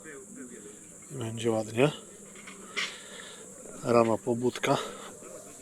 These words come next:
Śniadanko. Kawka. Może krótki spacerek. Tu, tu, tu. Cofamy.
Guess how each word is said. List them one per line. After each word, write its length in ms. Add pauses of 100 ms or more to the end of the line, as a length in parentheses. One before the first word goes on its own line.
(640)
Śniadanko. 800 (2250)
Kawka. 400 (1200)
Może 280
krótki 340
spacerek. 640 (760)
Tu, 180
tu, 160
tu. 220 (220)
Cofamy. 340